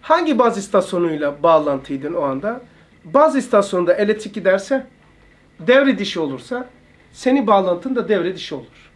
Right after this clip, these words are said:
Tamam. Şimdi diyeceğim bu değil. Benim eşyadan aldığım ilim o eşya yokken,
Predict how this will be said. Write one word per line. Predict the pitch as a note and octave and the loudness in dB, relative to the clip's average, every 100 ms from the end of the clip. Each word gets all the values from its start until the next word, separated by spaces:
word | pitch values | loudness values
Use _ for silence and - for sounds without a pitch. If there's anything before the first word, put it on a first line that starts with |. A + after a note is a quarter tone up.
| _ _ _ _ _ _ - | _ _ _ _ _ _ -10
Tamam. | B3+ - _ _ - | -10 -10 _ _ -20
Şimdi | - C#4+ A3 | -4 0 2
diyeceğim | A3+ A3+ G#3 | 2 0 0
bu | F3+ | -2
değil. | E3+ A#2+ _ _ _ _ _ _ _ _ - - _ - - | -8 -10 _ _ _ _ _ _ _ _ -20 -20 _ -20 -14
Benim | D#3 B3+ D#4 E4+ A#3 - | 2 4 6 4 2 2
eşyadan | B3 - C4+ C4+ C4+ B3+ F3+ - - | 2 2 4 4 6 4 2 -2 2
aldığım | A3+ C4 A#3 F3+ F#3+ E3 C3 - - | 4 4 2 2 0 0 -4 -10 -4
ilim | G3+ A3+ C4+ D#4 - - - - _ _ _ _ _ _ _ _ _ _ _ - - _ _ - | 2 4 4 0 -8 -20 -20 -20 _ _ _ _ _ _ _ _ _ _ _ -20 -20 _ _ 4
o | D4+ | 6
eşya | E4 C4 B3 - B3 G#3 E3 | 6 4 2 2 2 2 2
yokken, | G#3+ D4+ D4+ - G#3 D#3 | 2 2 2 2 2 2